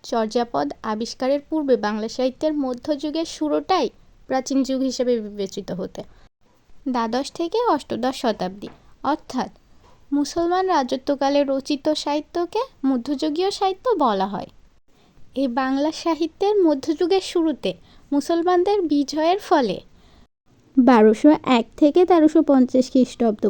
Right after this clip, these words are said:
পর্যন্ত প্রচলিত সংস্কৃতিতে যে বড় ধরনের পরিবর্তন ঘটে, তাতে উল্লেখযোগ্য কোনো সাহিত্য রচনা হয়নি। ফলে এই সময়কালকে বাংলা সাহিত্যের অন্ধকার যুগ বলে।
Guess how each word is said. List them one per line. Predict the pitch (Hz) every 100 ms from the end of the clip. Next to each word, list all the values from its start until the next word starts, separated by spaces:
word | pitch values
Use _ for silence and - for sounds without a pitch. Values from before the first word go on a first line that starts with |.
| -
পর্যন্ত | 208 196 - 185 - - - - - - -
প্রচলিত | 269 269 311 302 302 339
সংস্কৃতিতে | 359 339 349 - 359 427 427 403
যে | 392
বড় | 339 320 320
ধরনের | 349 330 320 320
পরিবর্তন | 269 226 226 214 208 - 262 277
ঘটে, | 269 320 349 480 - - - -
তাতে | 254 233 214
উল্লেখযোগ্য | - 277 285 302 - 370 339 440
কোনো | 440 427
সাহিত্য | 415 320 262 262
রচনা | 233 214 220 226 208
হয়নি। | 202 196 180 - - - _ -
ফলে | 311 285 285
এই | 311 302
সময়কালকে | 311 330 294 294 302 330 349 415
বাংলা | 427 330 247 254
সাহিত্যের | 285 269 285 392 440
অন্ধকার | 240 247 240 285 320 320
যুগ | 311 415 330
বলে। | 226 175 165